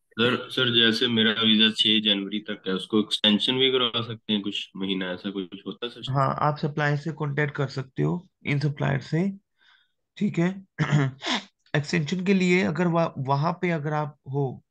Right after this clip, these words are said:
Speaker 2: for example, इसके दो cases होते हैं।
Speaker 1: नहीं, यहाँ से जाया नहीं गया ना हमसे,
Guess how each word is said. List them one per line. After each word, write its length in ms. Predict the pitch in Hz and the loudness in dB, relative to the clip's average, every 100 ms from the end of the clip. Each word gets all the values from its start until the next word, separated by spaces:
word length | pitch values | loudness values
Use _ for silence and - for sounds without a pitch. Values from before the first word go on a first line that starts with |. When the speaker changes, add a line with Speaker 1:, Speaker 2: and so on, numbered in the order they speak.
| _ _ _ - | _ _ _ -2
Speaker 2:
for 100 | 151 | 0
example, 600 | 147 139 135 123 135 127 - _ _ _ - | 0 0 -2 -4 -6 -8 -12 _ _ _ -12
इसके 200 | 139 165 | -4 2
दो 160 | 160 | 2
cases 380 | 156 160 143 147 | 2 0 -2 -2
होते 240 | 127 - 127 | -6 -8 -10
हैं। 240 | 113 - _ _ _ _ _ - - 104 | -10 -14 _ _ _ _ _ -20 -10 0
Speaker 1:
नहीं, 260 | 104 107 | 4 6
यहाँ 300 | 104 104 104 | 8 6 4
से 140 | 104 110 | 0 2
जाया 300 | 98 98 101 | 4 6 4
नहीं 180 | 104 | 4
गया 160 | 98 90 | 2 0
ना 100 | 101 | -4
हमसे, 340 | 104 98 - | -6 -10 -12